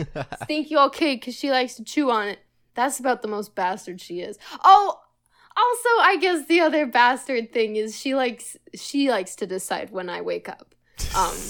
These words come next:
Speaker 1: <laughs> Yeah, for sure.
Speaker 2: and, and so that sometimes is five A M.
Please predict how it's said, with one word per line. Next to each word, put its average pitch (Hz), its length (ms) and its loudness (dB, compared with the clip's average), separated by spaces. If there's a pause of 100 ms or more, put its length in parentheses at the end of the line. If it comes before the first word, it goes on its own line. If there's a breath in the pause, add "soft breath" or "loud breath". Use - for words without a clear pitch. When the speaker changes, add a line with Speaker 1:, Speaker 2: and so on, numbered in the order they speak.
(200)
Speaker 1:
<laughs> - 340 -20
Yeah, 113 360 -2
for - 140 -8
sure. 233 140 2
Speaker 2:
and, 208 360 -2 (100)
and 214 360 0
so 208 440 4
that 220 380 4
sometimes 196 680 -2
is 180 160 -12
five 190 340 0
A 175 180 -8
M. 269 300 -2